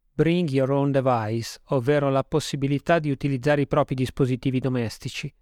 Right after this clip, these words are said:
Anche Forrester, nella sua guida pratica all'implementazione dello Zero Trust,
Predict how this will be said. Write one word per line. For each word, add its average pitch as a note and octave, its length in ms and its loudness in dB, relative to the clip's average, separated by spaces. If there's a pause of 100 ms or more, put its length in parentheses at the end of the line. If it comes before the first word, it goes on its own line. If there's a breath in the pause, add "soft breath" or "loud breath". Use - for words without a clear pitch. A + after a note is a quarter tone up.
(720)
Anche E3 300 0
Forrester, B2+ 760 0
nella C#3 240 0
sua C#3+ 200 -2
guida E3+ 280 0
pratica E3+ 440 0
all'implementazione C3+ 880 -2
dello B2+ 260 -2
Zero C#3+ 220 2
Trust, G#2+ 560 -6